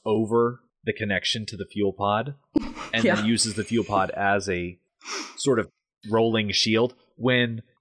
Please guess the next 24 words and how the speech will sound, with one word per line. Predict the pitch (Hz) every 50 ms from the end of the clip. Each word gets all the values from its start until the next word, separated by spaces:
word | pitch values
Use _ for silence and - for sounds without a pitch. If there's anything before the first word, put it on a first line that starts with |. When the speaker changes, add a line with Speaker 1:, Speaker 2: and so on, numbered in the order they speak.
| _ _
Speaker 1:
if | - 151 143
she | - - 156 160
was | 151 143 117 101 104
really | 120 139 151 147 143 123
serious | - - - 120 120 117 123 127 127 -
about | 123 - 113 104 95 90
leaving | 104 107 98 101 104
the | 95 95
fuel | - - 107 104 101
pod | 101 107 98 98 95
behind | - 90 90 95 92 95 101 113 135 139 135 - _ _ -
and | 127 123 113
she | - - 123 110
wasn't | 98 87 101 107 98 104 101 87
being | 101 98 95 95
shot | - - 110 101 101
at, | 110 120 95
which | 139 117
those | - 180 208 185
are | 156 135
two | 127 156
very | 143 101 113 117 113 104
big | 90 104 95 80
ifs. | 90 104 92 80 80 - - - - -